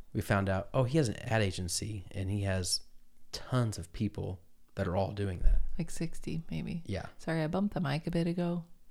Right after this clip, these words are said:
Speaker 2: and
Speaker 1: Oh.
Speaker 2: I think people heard it, and I do wanna apologize for that. Full accountability.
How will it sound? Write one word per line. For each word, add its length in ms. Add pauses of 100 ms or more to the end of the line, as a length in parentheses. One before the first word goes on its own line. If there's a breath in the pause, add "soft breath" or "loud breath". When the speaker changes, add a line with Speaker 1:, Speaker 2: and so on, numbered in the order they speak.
(100)
Speaker 2:
and 120
Speaker 1:
Oh. 120 (800 loud breath)
Speaker 2:
I 60
think 240
people 240
heard 180
it, 200 (100)
and 220
I 60
do 200
wanna 180
apologize 520
for 80
that. 220 (500)
Full 200
accountability. 720